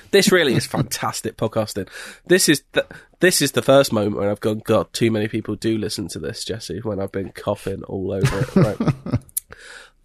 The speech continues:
"Let me set the scene." This is Chris setting the scene. The year is nineteen ninety-eight. My dad has just brought out,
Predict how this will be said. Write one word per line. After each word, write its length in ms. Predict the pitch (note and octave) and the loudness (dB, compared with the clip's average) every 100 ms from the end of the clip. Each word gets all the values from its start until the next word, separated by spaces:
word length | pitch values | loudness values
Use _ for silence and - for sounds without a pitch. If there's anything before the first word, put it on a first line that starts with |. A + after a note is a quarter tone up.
| - | 0
"Let 160 | F#3+ G3 | 2 4
me 80 | |
set 200 | F#3+ F3 | 4 2
the 60 | C3+ | 2
scene." 380 | - C3 G2+ - | 2 2 2 -4
This 160 | - | -8
is 80 | F#2 | -8
Chris 280 | - - - | -6 -4 -4
setting 260 | - D#2+ - | -4 -4 -6
the 80 | |
scene. 260 | - - - - _ _ _ _ _ - | -8 -8 -10 -14 _ _ _ _ _ 2
The 80 | |
year 120 | C3+ D#3 | 4 4
is 120 | B2+ | 4
nineteen 480 | A#2+ D#3+ D#3+ E3 C#3 | 2 2 2 0 2
ninety-eight. 760 | C#3 C#3+ - B2 B2 - - - _ _ | 2 2 0 0 0 -2 -12 -18 _ _
My 200 | A#2 A#2 | 0 2
dad 180 | A2+ D3 | 2 0
has 160 | C#3+ - | 0 -2
just 320 | D3 E3 - | -4 -4 -2
brought 240 | A#2+ G#2+ | -2 0
out, 140 | A2+ | -4